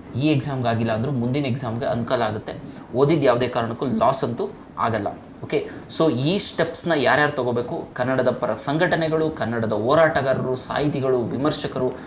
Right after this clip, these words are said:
ನಮ್ಮ ಕನ್ನಡದ ಪ್ರಾಧಿಕಾರದ ಅಧ್ಯಕ್ಷರು, ಇವರೆಲ್ಲ ಈ ನಿಟ್ಟಿನಲ್ಲಿ ಕಿವಿಗೊಟ್ಟು ಕೆ ಪಿ ಎಸ್ ಸಿಯಲ್ಲಿ ರಿಫಾರ್ಮ್ಸ್ ತರಬೇಕು. ಹಾಗೂ ಮುಂದಿನ ದಿನಮಾನಗಳಲ್ಲಿ ಯಾವುದೇ ಅಪಾಯಿಂಟ್ಮೆಂಟ್ಸ್ ಆಗಬೇಕು ಅಂತ ಹೇಳಿದ್ರೆ ಈ ಚೇರ್ಮನ್ ಅಥವಾ ಸೆಕ್ರೆಟರಿಗಳು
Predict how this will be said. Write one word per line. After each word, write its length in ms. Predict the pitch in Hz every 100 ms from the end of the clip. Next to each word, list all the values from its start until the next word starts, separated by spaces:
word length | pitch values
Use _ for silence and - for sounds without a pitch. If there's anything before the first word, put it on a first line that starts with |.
| -
ನಮ್ಮ 160 | 110 113
ಕನ್ನಡದ 640 | - 107 120 139 131 127
ಪ್ರಾಧಿಕಾರದ 840 | 120 123 135 139 123 120 120 - - - -
ಅಧ್ಯಕ್ಷರು, 760 | 139 139 180 - 139 147 - - - - -
ಇವರೆಲ್ಲ 560 | 123 120 117 151 180 185
ಈ 140 | 170
ನಿಟ್ಟಿನಲ್ಲಿ 560 | 139 131 143 131 139 165 - - -
ಕಿವಿಗೊಟ್ಟು 520 | 147 160 156 - - -
ಕೆ 100 | -
ಪಿ 120 | 135 143
ಎಸ್ 120 | 139
ಸಿಯಲ್ಲಿ 220 | 131 113
ರಿಫಾರ್ಮ್ಸ್ 380 | 117 156 156 156
ತರಬೇಕು. 400 | 156 143 143 165
ಹಾಗೂ 220 | 139 127
ಮುಂದಿನ 380 | 123 147 160 170
ದಿನಮಾನಗಳಲ್ಲಿ 840 | 139 135 135 131 120 120 139 170
ಯಾವುದೇ 480 | 117 117 135 151 -
ಅಪಾಯಿಂಟ್ಮೆಂಟ್ಸ್ 680 | 117 - 147 151 151 143 131
ಆಗಬೇಕು 420 | 117 120 123 123
ಅಂತ 160 | 110 -
ಹೇಳಿದ್ರೆ 440 | 117 113 120 156
ಈ 240 | 117 135
ಚೇರ್ಮನ್ 500 | 147 - 123 117 127
ಅಥವಾ 360 | 123 120 - 151
ಸೆಕ್ರೆಟರಿಗಳು 800 | 156 120 131 120 117 113 147 165